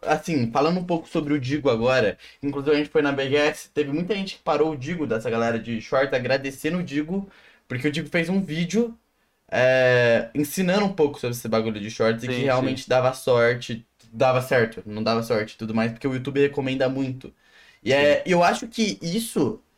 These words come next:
Speaker 1: pros canais, a gente falando dessa comunidade de animações, é uma estratégia ideal, porque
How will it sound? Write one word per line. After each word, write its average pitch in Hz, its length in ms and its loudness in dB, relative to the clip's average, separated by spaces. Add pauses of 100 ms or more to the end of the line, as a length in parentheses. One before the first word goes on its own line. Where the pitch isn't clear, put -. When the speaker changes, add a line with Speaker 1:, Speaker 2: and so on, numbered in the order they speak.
(280)
Speaker 1:
pros 202 220 2
canais, 185 320 2
a - 20 0
gente 170 140 -2
falando 160 220 2
dessa 180 200 0
comunidade 190 380 0
de 170 40 0
animações, 151 760 -2 (260)
é - 80 0
uma 156 140 2
estratégia 175 680 0
ideal, 175 680 2 (160)
porque 165 720 0